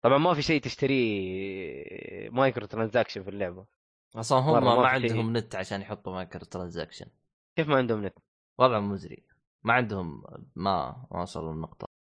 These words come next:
Speaker 1: والله ما أدري عنهم. <laughs> قصدك نينتندو يعني؟
Speaker 2: إيه.
Speaker 1: <laughs> الله ما أدري عنهم. إيه لا، بس، آه... هذه هرجة جميلة يعني، شيء جميل في النسخة حقت، آه، ال-،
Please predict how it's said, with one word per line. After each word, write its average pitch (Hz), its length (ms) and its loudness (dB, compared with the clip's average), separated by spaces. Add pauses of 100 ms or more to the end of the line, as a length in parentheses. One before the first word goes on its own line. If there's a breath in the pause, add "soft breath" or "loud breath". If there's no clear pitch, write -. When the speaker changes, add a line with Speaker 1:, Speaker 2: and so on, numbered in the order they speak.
(260)
Speaker 1:
والله 359 480 4
ما 285 160 -6
أدري 120 220 -2
عنهم. 110 420 -4 (280)
<laughs> 147 400 0
قصدك 139 240 2
نينتندو 131 400 2
يعني؟ 104 280 -2 (360)
Speaker 2:
إيه. 107 460 4 (400)
Speaker 1:
<laughs> - 140 2
الله 127 180 4
ما 110 60 0
أدري 101 180 -4
عنهم. 92 300 -6 (760 loud breath)
إيه 226 160 8
لا، 339 180 4
بس، 190 420 -2
آه... 123 1300 0 (480)
هذه 147 500 6
هرجة 139 220 2
جميلة 123 380 2
يعني، 104 440 -2
شيء 151 200 2
جميل 135 320 2 (440)
في - 100 -10
النسخة 120 340 -4
حقت، 104 380 -8
آه، 101 340 -6
ال-، 113 240 -16